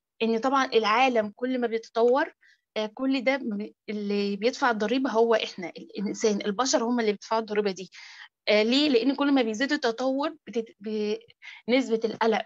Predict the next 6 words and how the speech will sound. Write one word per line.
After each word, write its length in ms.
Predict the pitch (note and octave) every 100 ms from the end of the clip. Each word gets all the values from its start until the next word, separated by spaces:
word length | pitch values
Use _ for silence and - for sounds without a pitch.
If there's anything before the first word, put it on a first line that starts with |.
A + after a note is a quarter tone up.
| G3
في 60 |
الإحصائيات 840 | G3+ - - G#3 G#3 A3 C#4 D#4 - -
بتزيد 420 | A3 G#3 A#3 C4+
عند 200 | A#3 G#3+
كل 220 | A#3+ C4
البشر. 440 | A#3+ E3+ - -